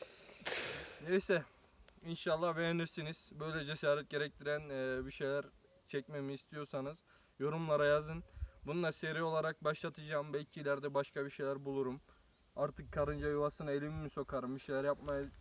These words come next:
çalışacağım. Evet. Görüşürüz. İnşallah beğenirsiniz. Abone olmayı, like atmayı, yorum atmayı da unutmayın. Şu anda bayağı da ağrıyor. Tekrardan gösterelim.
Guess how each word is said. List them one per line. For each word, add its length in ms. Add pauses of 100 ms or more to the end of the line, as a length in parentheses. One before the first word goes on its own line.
(160)
çalışacağım. 480 (1600)
Evet. 360 (720)
Görüşürüz. 520
İnşallah 480
beğenirsiniz. 720
Abone 300
olmayı, 340
like 240
atmayı, 260
yorum 160
atmayı 320
da 60
unutmayın. 480 (920)
Şu 180
anda 240
bayağı 300
da 100
ağrıyor. 380 (160)
Tekrardan 500
gösterelim. 560